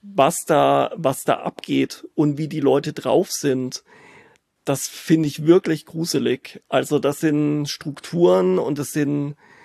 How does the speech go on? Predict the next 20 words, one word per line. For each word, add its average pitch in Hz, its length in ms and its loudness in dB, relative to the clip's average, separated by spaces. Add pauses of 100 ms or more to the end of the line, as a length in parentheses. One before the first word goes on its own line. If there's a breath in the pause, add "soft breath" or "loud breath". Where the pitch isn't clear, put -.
(480 soft breath)
das - 200 -2
sind 151 140 0
Gruppierungen, 170 1040 2 (1900 soft breath)
das, - 380 -4 (120)
da 139 160 2
wird 151 120 2
einem 147 260 2
wirklich, 151 600 -2
ähm, 139 500 -2 (460 soft breath)
Angst 147 280 2
und 147 120 -2
Bange 131 320 2
auf 135 220 -8
jeden 123 240 -10
Fall. 127 420 -8
Das - 220 -10
muss 135 200 -6
man 135 240 -4
wirklich 135 320 -8
sagen. 123 460 -10